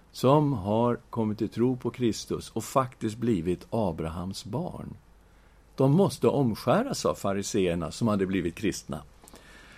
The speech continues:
De måste omskäras, de måste hålla Mose lag. De måste leva på det här judiska sättet som vi har levt i förbundet. Och vi vet att det blev en väldig strid.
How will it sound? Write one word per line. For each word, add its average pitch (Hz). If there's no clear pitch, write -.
De 135
måste 165
omskäras, 117
de 117
måste 165
hålla 170
Mose 117
lag. 82
De 135
måste 170
leva 123
på 127
det 120
här 113
judiska 101
sättet 90
som 117
vi 113
har 262
levt -
i 120
förbundet. 92
Och -
vi 117
vet 104
att 98
det 92
blev 90
en 87
väldig 87
strid. 87